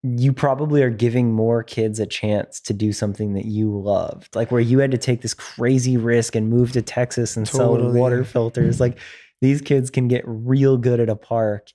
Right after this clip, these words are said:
Speaker 1: And now, I mean, now there's the internet, so
Speaker 2: On
Speaker 1: you
Speaker 2: a
Speaker 1: can get
Speaker 2: level.
Speaker 1: discovered, but
Speaker 2: But yeah,
Speaker 1: it's
Speaker 2: no,
Speaker 1: really special.
Speaker 2: that's my, my, my purpose is, like, to be able to help and give them a platform that I didn't have.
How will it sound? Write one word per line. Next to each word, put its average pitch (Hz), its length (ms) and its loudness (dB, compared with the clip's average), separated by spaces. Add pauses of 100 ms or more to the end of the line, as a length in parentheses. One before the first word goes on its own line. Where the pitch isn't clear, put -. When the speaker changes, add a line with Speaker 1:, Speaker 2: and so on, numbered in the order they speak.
Speaker 1:
And 110 360 -2
now, 120 160 -2
I 113 40 -2
mean, 110 140 -2
now 107 140 0
there's 104 180 -4
the 107 100 -2
internet, 98 300 -4
so 139 80 -2
Speaker 2:
On 131 80 2
Speaker 1:
you 127 60 0
Speaker 2:
a - 20 0
Speaker 1:
can 120 80 0
get 120 80 0
Speaker 2:
level. 135 120 4
Speaker 1:
discovered, 113 680 -2
but 107 340 -2
Speaker 2:
But 135 240 0
yeah, 180 220 2
Speaker 1:
it's 143 180 4
Speaker 2:
no, 135 60 2
Speaker 1:
really 160 180 4
special. 165 460 0
Speaker 2:
that's 147 260 2
my, 151 180 0
my, 127 240 2
my 127 140 2
purpose 127 540 -2
is, 117 180 -4
like, 101 220 -2
to 92 160 -8
be 120 180 0
able 120 160 0
to 123 80 -2
help 131 380 2
and 135 180 0
give 151 220 2
them 208 280 -2
a 131 140 -2
platform 127 800 0
that 120 120 0
I 113 100 2
didn't 107 240 0
have. 117 340 -4